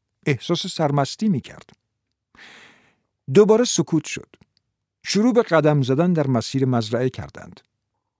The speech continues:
از دوردست صدای زنگی به گوششان رسید که اعلام می‌کرد شام آماده است.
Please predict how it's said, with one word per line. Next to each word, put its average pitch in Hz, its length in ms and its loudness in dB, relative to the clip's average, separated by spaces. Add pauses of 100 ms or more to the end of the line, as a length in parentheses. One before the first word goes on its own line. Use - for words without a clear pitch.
(240)
از 123 140 -2
دوردست 143 640 2
صدای 180 500 2
زنگی 165 540 2
به 139 140 2
گوششان 131 520 -2
رسید 117 260 -2
که 139 120 0
اعلام 156 300 4
می‌کرد 143 340 2
شام 160 640 0
آماده 98 400 -6
است. - 320 -14